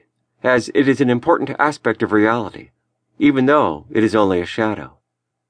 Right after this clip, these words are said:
Scripture urges us to revise, to forgive, and change our thoughts, thereby changing the conditions of our life.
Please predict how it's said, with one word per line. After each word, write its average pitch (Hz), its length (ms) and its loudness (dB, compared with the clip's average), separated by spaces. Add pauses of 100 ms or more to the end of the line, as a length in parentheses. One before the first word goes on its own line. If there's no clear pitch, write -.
(760)
Scripture - 520 0
urges 143 380 2
us 107 120 0
to - 140 -4
revise, 110 720 -2 (220)
to 143 100 -6
forgive, 151 600 0 (240)
and 120 280 0
change 185 400 2
our 107 140 2
thoughts, - 640 -6 (840)
thereby 135 280 2
changing 165 520 2
the 127 100 -4
conditions 120 500 0
of 107 120 0
our 98 120 2
life. 107 420 -2